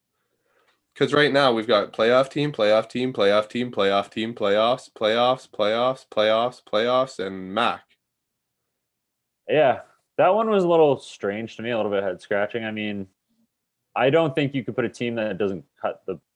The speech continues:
Speaker 2: the playoffs on there. I'm not saying, like, Mac was a bad team or anything, but they just weren't, they were not a top ten team, especially not making the playoffs. I just, I was a little bit surprised to see that as well.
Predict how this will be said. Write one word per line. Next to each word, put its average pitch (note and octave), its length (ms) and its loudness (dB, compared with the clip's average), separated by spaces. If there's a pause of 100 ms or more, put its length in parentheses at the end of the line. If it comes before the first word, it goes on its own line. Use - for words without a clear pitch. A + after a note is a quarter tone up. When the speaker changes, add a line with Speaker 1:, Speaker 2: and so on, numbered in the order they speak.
Speaker 2:
the F2+ 80 -12
playoffs G2+ 500 -2
on E2+ 200 -10
there. G#2 140 -6
I'm A2 100 -6
not A#2+ 160 -4
saying, G2 220 -6
like, E2+ 240 -10
Mac F2+ 340 -8
was F2 140 -4
a D#2+ 60 -8
bad E2+ 440 -4
team G2 380 -8
or F#2 220 -12
anything, F#2+ 360 -8
but G#2 120 -2
they G#2 120 0
just F2+ 200 -4
weren't, G#2 360 -2 (320)
they G#2+ 80 0
were A#2 40 2
not C3+ 180 2
a G2+ 40 -2
top A2 240 0
ten A#2 340 -4
team, F#2+ 220 -10
especially B2+ 320 -2
not G#2 180 -2
making G#2 200 -4
the D#2+ 60 -10
playoffs. F#2+ 500 -2
I G2 60 2
just, G2+ 240 -4 (600)
I A#2 200 2
was F3+ 180 6
a D3 60 4
little C3 240 4
bit B2 160 -2
surprised G#2 560 -2
to F#2 60 -10
see G2+ 260 -6
that G2 240 2
as E2 140 -2
well. F2+ 460 -2